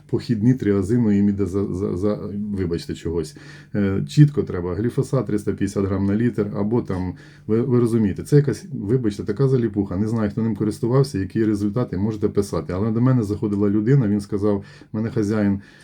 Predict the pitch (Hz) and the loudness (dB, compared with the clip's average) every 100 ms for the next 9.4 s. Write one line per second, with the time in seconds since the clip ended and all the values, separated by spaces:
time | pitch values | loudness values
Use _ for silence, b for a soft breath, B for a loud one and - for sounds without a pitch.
0 | B 101 98 113 113 104 107 95 95 95 | B -2 2 2 0 -2 -2 0 0 0
1 | 92 92 104 101 98 90 95 101 113 135 | -2 0 0 0 -2 -2 0 2 6 6
2 | 135 98 95 92 85 90 82 95 98 120 | 6 4 -4 -6 -8 -8 -8 -6 -2 -2
3 | 107 107 95 95 95 95 92 107 - 127 | 0 -2 -2 -6 -4 -4 -2 -2 0 0
4 | 98 87 110 104 85 107 95 90 80 98 | 0 0 0 0 -2 -6 -4 -4 -4 -4
5 | 87 80 82 95 95 113 117 - 95 90 | -2 -4 -4 -2 0 0 0 -2 -4 -4
6 | 80 90 82 85 90 98 98 92 - 95 | -4 -4 -4 -4 -2 0 0 -2 -8 -2
7 | 107 95 98 98 90 98 101 98 113 117 | 2 2 2 0 -2 0 0 -2 0 -2
8 | 101 95 104 117 98 92 95 90 92 90 | -2 0 2 4 2 2 -2 -2 -2 -4
9 | 95 92 85 80 | -4 -4 -4 -6